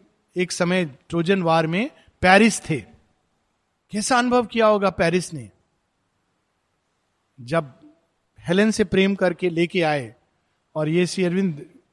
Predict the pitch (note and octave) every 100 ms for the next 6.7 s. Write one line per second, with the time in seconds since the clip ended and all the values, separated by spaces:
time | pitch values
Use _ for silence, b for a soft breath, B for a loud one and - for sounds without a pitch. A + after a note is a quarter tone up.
0 | - D#3+ F3 F#3 F#3+ F3 E3 F#3 - D#3+
1 | F3 D#3 E3 D#3+ C#3 C3 B2+ A2+ _ _
2 | _ _ _ _ _ - E3+ F#3+ A3 B3
3 | B3 D#3+ G#3 A3 A3 A3+ G3 F3 F#3 F#3+
4 | G3+ E3 E3 C#3+ C3 A#2 _ - F3+ D#3
5 | A#2 G2+ _ _ _ _ _ _ _ _
6 | _ _ E3 F3+ F#3 -